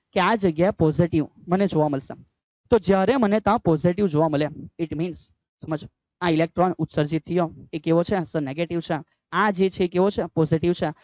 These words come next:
પોઝિટિવ નેગેટિવને શું કે? અહીંયા આવો બેટા, અહીંયા આવો બેટા. ઠીક છે, આકર્ષિત કરશે. સમજ, તો પ્રત્યેક ઇલેક્ટ્રોન જે ઉત્સર્જિત છે એને આ જે એનોડ ઉપરનો પોઝિટિવ છે વિભવ, વિદ્યુત સ્થિતિમાન, એ આકર્ષિત કરીને બોલાવે છે. જેટલો પોઝિટિવ ચાર્જ મેં અહીંયા વધારતો જાઉં બેટા, એ ચાર્જ પ્રમાણે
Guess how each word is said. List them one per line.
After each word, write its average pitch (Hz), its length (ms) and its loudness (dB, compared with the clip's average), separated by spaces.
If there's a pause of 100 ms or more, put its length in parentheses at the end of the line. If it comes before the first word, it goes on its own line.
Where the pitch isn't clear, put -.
(120)
પોઝિટિવ 185 380 2
નેગેટિવને 196 440 2
શું 220 180 -2
કે? 208 200 -4
અહીંયા 151 220 -4
આવો 208 100 0
બેટા, 214 260 -4 (220)
અહીંયા 156 200 -4
આવો 208 100 2
બેટા. 208 220 0
ઠીક 208 160 -2
છે, - 100 -6
આકર્ષિત - 520 -2
કરશે. 160 240 -2
સમજ, - 280 -2 (320)
તો 233 60 2
પ્રત્યેક 233 500 0
ઇલેક્ટ્રોન 240 420 0
જે 247 100 2
ઉત્સર્જિત 220 520 0
છે 240 320 0
એને 208 240 0
આ 247 240 0
જે 233 300 0
એનોડ 214 300 2
ઉપરનો 220 360 0
પોઝિટિવ 202 480 0
છે 220 180 0
વિભવ, 185 380 2 (140)
વિદ્યુત 175 220 0
સ્થિતિમાન, 190 380 0 (200)
એ 185 60 -2
આકર્ષિત 214 480 -2
કરીને 196 180 0
બોલાવે 180 300 2
છે. 190 120 -8 (520)
જેટલો 233 400 2
પોઝિટિવ 220 540 2
ચાર્જ 220 340 2
મેં 226 60 0
અહીંયા 226 140 2
વધારતો 180 400 2
જાઉં 147 200 2
બેટા, 135 220 -6 (400)
એ 240 140 0
ચાર્જ 208 300 0
પ્રમાણે 180 420 0